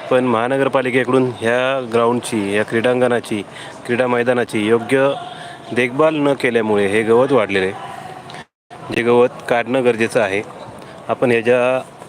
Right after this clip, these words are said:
पुढील बाजूला देखील जाऊन बघूया की कशा प्रकारे या ठिकाणचं हे क्रीडांगण जे आहे, ह्याच्या पुढच्या बाजूला जे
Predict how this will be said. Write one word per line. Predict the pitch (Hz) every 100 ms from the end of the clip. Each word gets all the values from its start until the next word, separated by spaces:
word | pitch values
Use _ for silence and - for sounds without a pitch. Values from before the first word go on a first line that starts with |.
| -
पुढील | 131 143
बाजूला | 139 123 123 120
देखील | 117 - 120
जाऊन | 117 113 107
बघूया | 104 104 117 - - - - - -
की | 123 117
कशा | 110 127 -
प्रकारे | 143 139 135 131 135 - - - - - - -
या | 147
ठिकाणचं | 127 127 131 120 127
हे | 120 113 113
क्रीडांगण | - 120 123 131 123 120
जे | 117
आहे, | 107 98 95 - - - - - - - - -
ह्याच्या | 117 113
पुढच्या | - 120 113 127
बाजूला | 117 123
जे | 120 131 131